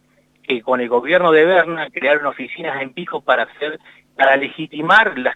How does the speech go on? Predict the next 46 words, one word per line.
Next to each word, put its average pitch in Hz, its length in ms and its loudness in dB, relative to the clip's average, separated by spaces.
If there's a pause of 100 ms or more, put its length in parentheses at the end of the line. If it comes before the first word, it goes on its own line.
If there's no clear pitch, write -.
la, 127 420 -4
eh, 123 440 -6
las 120 160 0
posesiones 147 520 -2
veinteañales 139 680 0
de 131 60 -4
la 117 100 -8
gente 156 280 -10
que 123 120 -14
se 156 60 -8
ha 147 40 -6
quedado 147 220 -2
con 127 100 -6
las 120 100 -8
tierras - 280 -2
en 113 60 -10
el 113 100 -12
oeste, 143 440 -4 (280)
y 139 140 -10
nunca 190 240 2
ha - 20 6
habido 160 220 2
una 143 100 -6
investigación, 143 880 -6 (460)
eh, 131 280 -6
de 127 100 -6
la 127 120 -2
propiedad 131 460 0
real 151 320 2
de 139 100 0
las 127 160 -2
tierras, 160 420 -2
y 117 120 -6
han 131 160 -4
sacado 156 420 0
a 120 60 -10
nuestros 113 280 -14
hermanos 135 380 -2
de 110 80 -14
las 107 180 -12
tierras 135 300 -4
del 107 140 -12
oeste. 143 460 -6 (580)
O 117 80 -8
sea, 120 220 0
y 123 300 -14